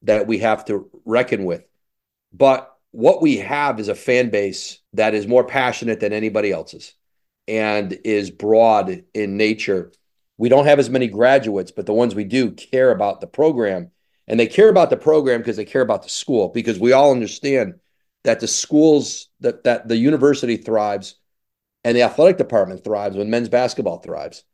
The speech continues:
And we have seen that through the years. It's no coincidence that our enrollment has gone up, that, uh, basketball has played some part in the enrollment and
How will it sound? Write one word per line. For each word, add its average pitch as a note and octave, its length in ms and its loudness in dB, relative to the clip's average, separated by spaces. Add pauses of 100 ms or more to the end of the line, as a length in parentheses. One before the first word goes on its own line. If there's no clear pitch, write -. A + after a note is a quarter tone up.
(400)
And G#2 180 -4
we B2 80 2
have A#2 100 0
seen D3+ 280 -2
that B2 200 -2
through B2+ 160 -4
the G#2+ 60 -6
years. G#2+ 300 -2
It's F2 160 -14
no C3 140 2
coincidence A#2+ 640 -6
that G#2 160 -2
our G#2 200 0
enrollment G#2+ 600 2 (600)
has G#2 200 0
gone G#2+ 300 0
up, G2 300 -6
that, F#2 400 -10 (420)
uh, F2 120 -8
basketball B2 580 0
has A2+ 100 -6
played A2+ 260 -4
some D#3+ 280 -2
part F#2 360 -6 (260)
in G2 480 -4 (400)
the G#2+ 160 -4
enrollment A2 640 2 (220)
and G2 580 -8